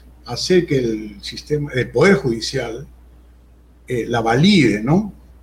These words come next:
Diga si es justificado, si este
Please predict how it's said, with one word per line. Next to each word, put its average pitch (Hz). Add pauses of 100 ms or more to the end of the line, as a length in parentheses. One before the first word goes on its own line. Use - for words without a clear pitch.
(320)
Diga 135
si 127
es 127
justificado, 127
si 104
este 110